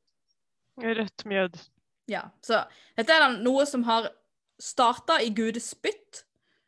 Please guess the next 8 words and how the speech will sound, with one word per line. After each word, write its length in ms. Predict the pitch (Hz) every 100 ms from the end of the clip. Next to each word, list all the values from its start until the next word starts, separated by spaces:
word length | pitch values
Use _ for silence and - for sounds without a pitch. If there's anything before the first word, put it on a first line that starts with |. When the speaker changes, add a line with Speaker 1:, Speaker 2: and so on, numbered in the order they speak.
| _ _ _ -
Speaker 2:
og 120 | 226
nå 80 | 226 254
er 180 | 254
det 60 | 269
blitt 240 | 285 285 185 _
blod. 440 | 202 180 185 165 - _ _ _ -
Så 120 | 330 233 -
jeg 340 | 247 262 247